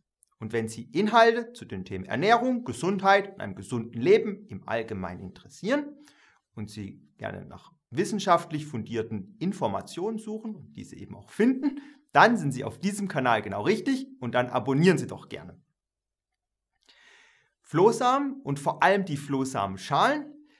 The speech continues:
sind schon lange als ein traditionelles Heilmittel bei Verstopfungen bekannt.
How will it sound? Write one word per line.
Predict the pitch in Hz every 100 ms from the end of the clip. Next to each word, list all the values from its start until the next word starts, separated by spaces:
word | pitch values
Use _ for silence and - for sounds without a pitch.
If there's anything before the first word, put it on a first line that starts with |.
| _
sind | - 127
schon | - 113 104
lange | 127 190 262 269 -
als | 120 110
ein | 110 -
traditionelles | - 220 - 185 156 156 120
Heilmittel | 131 151 156 160 - -
bei | - -
Verstopfungen | - 156 208 202 - 110 -
bekannt. | - - -